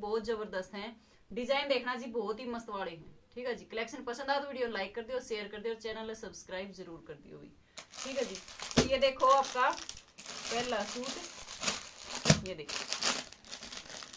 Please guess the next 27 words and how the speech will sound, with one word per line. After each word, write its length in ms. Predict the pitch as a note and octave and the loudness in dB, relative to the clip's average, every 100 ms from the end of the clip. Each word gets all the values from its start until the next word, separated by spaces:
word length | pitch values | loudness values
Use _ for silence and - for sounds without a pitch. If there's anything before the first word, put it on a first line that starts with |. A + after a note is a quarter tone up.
| - - - - - - - - - - - - - G3 | -10 -10 -6 -4 -4 -4 -6 -6 -8 0 2 2 0 0
कलर 260 | C#4 D4+ D#4 | 6 6 6
मिल 180 | D4+ C#4+ | 0 0
जाएंगे 220 | D4+ D4 | 4 10
आप 180 | B3+ B3+ | 10 8
ना 80 | C4 | 2
इनमें। 420 | D4 C#4+ C4 F4+ - - - - - - - - - - - | 2 2 2 2 -4 -16 -18 -18 -18 -18 -8 -6 -8 -16 -12
सूट 300 | A#3+ A#3 A3 | -6 -4 -4
देखो 280 | G#3+ - | -4 2
आप, 200 | G#3+ A#3 B3 G#3 | 6 6 2 -6
बहुत 360 | G3+ F#3+ G#3+ | -4 -2 -2
ही 60 | C4+ | -4
सुंदर 360 | C4 A#3 A#3 A#3 | -4 -2 0 0
सूट 280 | A3+ F#3 A#3 | -2 -4 0
है। 180 | A#3 A#3 | 0 0
डिजाइन 360 | C4 C#4+ D4 | 4 6 8
देखना 300 | C#4 C#4 C4+ | 10 10 8
भाई 140 | C#4 C#4 | 6 4
कितना 360 | C4+ - A3 A3 | 0 2 4 6
मस्त 280 | G#3+ - | 2 0
वाला 200 | F#3 F3 | 2 2
है, 140 | D#3 D#3 - - A3+ | 0 -4 -12 -10 -4
इनर 260 | B3 C#4+ D4 | 4 4 6
लगाना 400 | C4+ C4 C#4 D4+ | 8 10 10 10
ना 160 | C#4 C4+ | 10 8
लगाना 360 | B3 A3+ A#3 A#3+ | 8 6 6 8
वो 120 | A#3+ | 8
आपकी 340 | A#3 A#3 B3 | 8 6 -4